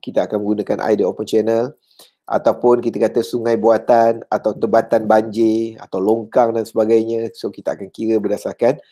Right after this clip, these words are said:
uh, uh, open channel. Okey. So, kemudian apa yang, uh, saya nak tunjukkan di sini ialah, uh, yang sebenar gambar rajah ini.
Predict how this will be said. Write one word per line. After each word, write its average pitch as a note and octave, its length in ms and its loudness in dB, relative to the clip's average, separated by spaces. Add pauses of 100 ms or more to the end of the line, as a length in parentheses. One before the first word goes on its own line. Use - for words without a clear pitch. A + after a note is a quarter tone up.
(380)
uh, F#2+ 680 -8
uh, F#2+ 580 -10
open - 240 0
channel. F2 280 -2 (1600)
Okey. - 240 -8 (600)
So, - 240 2
kemudian F#3+ 320 4
apa G3 200 2
yang, G3 260 4
uh, D#3+ 220 4
saya D3+ 260 0
nak - 60 -6
tunjukkan D#3+ 360 0
di C#3+ 120 -4
sini D3 220 -6 (100)
ialah, A2 320 -2 (320)
uh, G2 600 -10 (1900)
yang A#2 120 2
sebenar C#3+ 240 0
gambar B2 320 4
rajah B2+ 160 4
ini. C#3 320 0